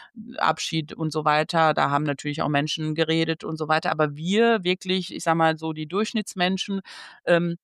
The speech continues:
haben weltweit erstmal uns getroffen, haben kurz vielleicht was gesagt und haben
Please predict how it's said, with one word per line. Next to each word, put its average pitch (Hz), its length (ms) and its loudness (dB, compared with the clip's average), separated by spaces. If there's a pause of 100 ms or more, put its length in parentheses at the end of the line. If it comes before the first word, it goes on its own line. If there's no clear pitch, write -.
(280)
haben 165 420 2
weltweit 170 540 2
erstmal 180 520 2
uns - 180 -6
getroffen, 175 500 -2
haben 160 180 0
kurz - 240 -8
vielleicht 147 320 -2
was 160 180 -6
gesagt 151 360 -2
und 156 160 -6
haben 156 200 0